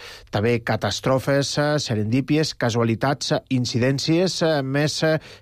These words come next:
que no eren cap les responses que cercàvem, que eren emergències. Set de bones, això da tres punts en la classificació aquesta setmana. Anna Sala, que ha estat, era més ràpida en respondre, dame la paraula correcta, ell era que sume de la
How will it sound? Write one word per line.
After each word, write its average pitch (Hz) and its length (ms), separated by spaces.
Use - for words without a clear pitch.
que 127 420
no 151 440
eren 156 240
cap 156 240
les 123 240
responses - 480
que 120 140
cercàvem, 127 520
que 131 120
eren 147 200
emergències. 110 960
Set - 380
de 113 140
bones, 220 360
això 120 240
da 131 140
tres 196 280
punts 170 260
en 151 160
la 156 180
classificació 139 680
aquesta 170 280
setmana. 160 480
Anna 208 220
Sala, 123 380
que - 100
ha 196 80
estat, - 320
era 190 220
més 190 220
ràpida 202 380
en 175 80
respondre, 214 480
dame 208 240
la 190 160
paraula 185 400
correcta, 180 540
ell 135 260
era 143 160
que 131 160
sume 156 240
de 139 100
la 143 120